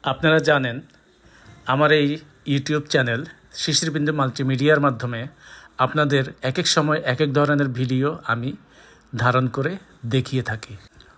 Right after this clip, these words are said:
কখনো কোনোটা আপনাদের কাজের, আবার কখনো হাস্যকর, কখনোই বেদনারও হতে পারে। আমি যে পোস্টে জব করি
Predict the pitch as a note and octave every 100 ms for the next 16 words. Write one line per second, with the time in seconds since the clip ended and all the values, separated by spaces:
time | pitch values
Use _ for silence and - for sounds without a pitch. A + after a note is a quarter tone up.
0 | _ - D3 E3 F3+ F3 E3+ D#3 E3+ D#3
1 | D3+ D#3 D#3+ C#3+ B2 E3 - - - C3
2 | C#3 C#3 C3+ C#3 D#3+ D#3+ - - _ _
3 | - C3 - D#3+ F#3+ G3 - _ _ C#3
4 | B2+ C#3 D#3+ E3 _ - B2 A#2 A2+ C#3+
5 | F3 E3+ E3+ - - G2 F#2+ - _ _
6 | _ _ - D#3+ E3 D3+ D3+ D#3+ D#3+ -
7 | F3 C#3+ C3+ - D3